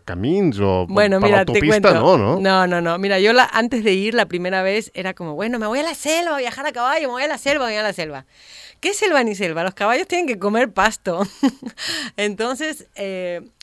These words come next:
Speaker 2: la verdad que la ruta es ruta ganadera. O sea, nosotros vamos por donde hay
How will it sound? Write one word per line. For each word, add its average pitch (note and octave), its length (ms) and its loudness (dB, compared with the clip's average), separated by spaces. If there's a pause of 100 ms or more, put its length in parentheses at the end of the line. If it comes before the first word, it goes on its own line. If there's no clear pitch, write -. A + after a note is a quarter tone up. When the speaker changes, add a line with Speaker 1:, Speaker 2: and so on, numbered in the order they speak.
Speaker 2:
la F#3 120 -6
verdad G3+ 220 -4
que C4 80 -8
la G#3+ 160 0
ruta A#3+ 400 -2
es A3+ 220 -4
ruta G#3 320 -4
ganadera. D#3+ 640 -2
O C#3 60 -14
sea, D#3 120 -12
nosotros F3+ 300 -10
vamos A3+ 240 -4
por F3+ 160 -8
donde E3 300 -8
hay G3 320 -2